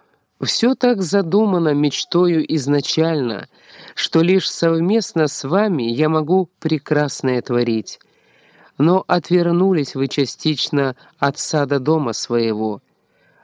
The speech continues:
Один не успеваю я творить, совместным сотворение должно быть. Ещё хочу сказать вам всем: любовь и выбора свобода у вас самих, последовать готов я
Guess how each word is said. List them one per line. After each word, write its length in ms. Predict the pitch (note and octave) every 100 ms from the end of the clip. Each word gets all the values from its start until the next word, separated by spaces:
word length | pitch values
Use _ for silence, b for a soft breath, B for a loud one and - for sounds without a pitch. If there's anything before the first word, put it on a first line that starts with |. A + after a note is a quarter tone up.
| -
Один 440 | D3+ D#3 G#3+ A3+
не 80 | F3
успеваю 720 | D3 - - C3+ C3 D#3+ D3
я 140 | C#3
творить, 560 | C#3 B2+ B2+ B2+ B2+ -
совместным 960 | D#3+ - C#3 C3+ F#3 - - D3 C#3+ -
сотворение 840 | C#3 - C#3 C3 C#3 D3+ D#3 A#2 G#2+
должно 400 | A#2 G#2 A2+ G#2+
быть. 400 | A2 G#2 - - _ B B B B B
Ещё 420 | B C#3+ - - A3+
хочу 320 | F#3+ - F#3
сказать 580 | - D#3+ C#3 D#3+ F3 D3
вам 260 | D3 D3
всем: 520 | C3 - D3+ D3 C3 B B B B
любовь 680 | C3+ D#3 C#3+ C#3 A3+ A3 - -
и 140 | F3
выбора 560 | D3 C#3+ G#3+ F3 D3+ C#3
свобода 680 | - - C#3+ C#3 G3 D#3 C#3+
у 80 |
вас 280 | C3+ C3+ D3+ -
самих, 720 | - D3 C#3+ D3+ D3 - - B B B B -
последовать 680 | D3+ - D#3+ F#3+ E3+ D#3+ C#3+
готов 560 | C#3+ D3 E3+ G3 E3+
я 280 | - B2 G#2+